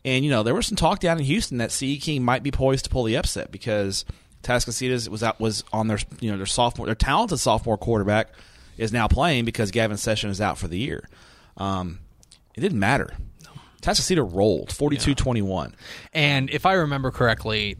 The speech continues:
Speaker 2: and I, I, I wasn't following every play of this game, but if I remember correctly, Atascocita was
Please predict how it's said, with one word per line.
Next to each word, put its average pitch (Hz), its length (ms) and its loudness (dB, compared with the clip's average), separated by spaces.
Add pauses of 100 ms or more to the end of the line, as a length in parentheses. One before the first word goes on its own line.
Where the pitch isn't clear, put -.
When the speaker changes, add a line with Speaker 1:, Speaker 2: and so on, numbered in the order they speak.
Speaker 2:
and 127 100 -2
I, 123 220 2
I, 127 180 0
I 123 100 4
wasn't 120 260 2
following 117 320 4 (280)
every 135 200 2
play 139 160 4
of 135 60 2
this 127 80 -2
game, 139 260 2
but 113 80 -4
if - 80 -2
I 135 60 4
remember 107 260 0
correctly, 95 420 -4
Atascocita 107 680 0
was 98 400 -4